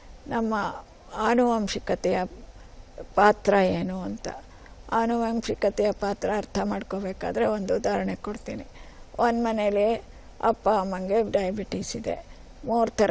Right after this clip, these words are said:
ಮೂರು ಜನ ಗಂಡ್ಮಕ್ಳಿದ್ದಾರೆ. ಒಬ್ಬ ಐ ಟಿ ಪ್ರೊಫೆಷನಲ್ಲು, ಇನ್ನೊಬ್ಬ ಅಗ್ರಿಕಲ್ಚರಿಸ್ಟು,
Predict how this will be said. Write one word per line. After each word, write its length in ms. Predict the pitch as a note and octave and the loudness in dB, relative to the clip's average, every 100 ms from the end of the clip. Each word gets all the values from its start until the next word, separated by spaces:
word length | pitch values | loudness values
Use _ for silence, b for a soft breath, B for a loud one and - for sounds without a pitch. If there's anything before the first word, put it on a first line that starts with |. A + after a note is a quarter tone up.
| G3 | 4
ಮೂರು 340 | G3 G#3 A3+ | 0 0 0
ಜನ 220 | G3+ G3+ F#3 | 0 -2 -2
ಗಂಡ್ಮಕ್ಳಿದ್ದಾರೆ. 920 | F#3+ F#3 F#3 F#3+ - G3 G3+ G3 - B B B - | -2 -2 -4 -6 -6 -4 -4 -6 -8 B B B -6
ಒಬ್ಬ 280 | - G3+ G3 G3+ | 2 2 4 6
ಐ 120 | G3 | 6
ಟಿ 160 | G3 G#3 | 4 0
ಪ್ರೊಫೆಷನಲ್ಲು, 1120 | G#3 G3 - G#3 - G#3+ G3+ F#3+ G3+ A#3 G3+ B B B - | 0 -2 0 -4 -2 -2 -2 0 2 0 0 B B B -8
ಇನ್ನೊಬ್ಬ 300 | - G3+ G3+ | -4 -2 0
ಅಗ್ರಿಕಲ್ಚರಿಸ್ಟು, 1400 | F#3+ F#3 F#3 - F#3+ - F#3 F#3+ F#3 - - C4+ G#3 | 0 0 -4 -2 -4 -2 -2 -2 -4 -4 -2 -2 -2